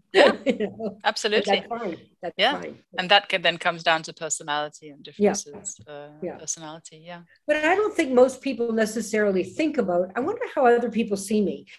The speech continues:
Speaker 2: And I don't think there's anything wrong with asking people
Speaker 1: Sure.
Speaker 2: que-, I mean, if you're, if you're really, uh, if you find this topic interesting, you're listening to this podcast and you think this is interesting,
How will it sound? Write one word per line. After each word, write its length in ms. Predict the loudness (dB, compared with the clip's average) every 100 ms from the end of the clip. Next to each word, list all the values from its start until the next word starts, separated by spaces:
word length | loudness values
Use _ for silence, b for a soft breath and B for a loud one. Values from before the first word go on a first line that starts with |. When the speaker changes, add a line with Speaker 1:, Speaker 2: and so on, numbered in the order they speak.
| B 0
Speaker 2:
And 120 | 4
I 80 | 6
don't 180 | 4 2
think 100 | 0
there's 120 | -2 0
anything 500 | 0 0 -2 0 2
wrong 520 | 4 4 2 -2 -4 B 6
with 200 | 6 8
asking 680 | 2 0 -2 -2 0 0 -4 -12 _ _ _ 2
people 220 | 6 6
Speaker 1:
Sure. 80 | 4
Speaker 2:
que-, 80 | 2
I 80 | 2
mean, 160 | 2
if 300 | 2 0 -2
you're, 200 | 0 2
if 220 | 2 0
you're 100 | 0
really, 280 | 0 2 4
uh, 20 |
if 240 | 4 4 0
you 100 | -2
find 300 | 2 2 2
this 140 | 0
topic 320 | -2 -2 -2 0
interesting, 400 | 0 0 -2 0
you're 120 | 4
listening 340 | 2 2 -2 -2
to 40 | -2
this 200 | -2 -2
podcast 460 | -2 -2 0 -2
and 60 | 0
you 80 | -2
think 140 | -2
this 240 | -2 -4 -2
is 100 | 0
interesting, 500 | -2 -4 -6 -6